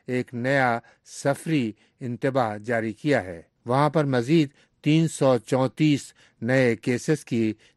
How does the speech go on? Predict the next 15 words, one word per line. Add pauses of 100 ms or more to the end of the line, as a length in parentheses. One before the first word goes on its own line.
تصدیق
ہوئی
ہے (600)
اور
اب
وہاں (260)
اس
مرض
کے
شکار
لوگوں
کی
تعداد (400)
پندرہ
سو